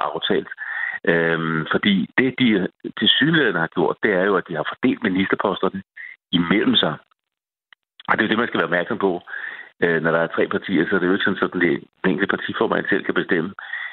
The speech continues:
øh, hvilken, øh, hvilke ministre, øh, man så vil udnævne. Altså, man har jo fået, øh, lad os sige, øh, en minister, som er ansvar for, øh, Socialministeriet og, øh,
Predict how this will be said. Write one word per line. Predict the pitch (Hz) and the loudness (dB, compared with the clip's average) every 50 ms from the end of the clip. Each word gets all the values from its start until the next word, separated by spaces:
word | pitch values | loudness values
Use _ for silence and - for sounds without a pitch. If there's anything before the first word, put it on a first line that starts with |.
| - - - - 82 | -14 -10 -4 -2 0
øh, | 82 80 78 76 | 2 2 2 2
hvilken, | 73 85 87 80 - 101 92 87 | 2 2 0 0 0 0 2 2
øh, | 82 80 80 78 78 71 73 73 | 4 4 4 2 2 2 0 2
hvilke | - 90 92 101 104 | 0 0 0 2 0
ministre, | 92 90 82 90 95 - - 113 90 78 69 69 | 0 2 2 2 0 2 2 2 2 2 2 2
øh, | 80 87 90 82 | 0 -2 -2 -2
man | 92 90 - | -2 -2 0
så | - 92 87 | 2 0 2
vil | 95 98 82 | 2 2 2
udnævne. | 80 80 87 95 101 98 90 82 82 - - | 2 2 2 2 2 2 2 0 0 0 0
Altså, | 85 85 - 87 82 76 76 71 - _ - - - - - - | -2 0 0 0 0 0 0 -4 -6 _ -16 -14 -14 -12 -6 -4
man | 95 92 | -2 0
har | 101 101 | 0 0
jo | 85 - - | 0 0 0
fået, | 95 98 107 107 107 98 90 | 2 2 4 2 2 2 2
øh, | 82 78 73 71 69 69 _ - - - - - - - - | 0 -2 -2 -6 -8 -12 _ -18 -16 -16 -16 -16 -10 -2 -2
lad | 80 82 | 0 0
os | 80 - | 0 2
sige, | 95 95 95 90 82 80 | 2 4 4 4 4 4
øh, | 82 82 85 - 78 | 2 2 0 0 0
en | - 87 87 | 0 0 -4
minister, | 90 85 90 104 98 - - 117 101 95 87 - | -8 -2 0 0 0 2 2 0 0 0 -2 0
som | - 92 80 90 | -2 -2 0 0
er | 80 78 | 0 0
ansvar | 85 90 - - 104 - - - | 0 0 0 0 0 0 0 0
for, | 87 78 76 - - - - - - - - - | -2 -2 -2 -6 -10 -12 -12 -12 -10 -4 0 0
øh, | 80 80 | 0 0
Socialministeriet | 80 - 95 - 110 107 107 - 101 101 90 - - 101 95 95 95 92 92 | 0 0 2 2 2 2 0 -4 -6 -8 -4 0 2 2 4 4 4 2 2
og, | 90 82 82 82 82 80 78 | 2 2 2 0 0 0 0
øh, | 80 85 90 | 0 0 0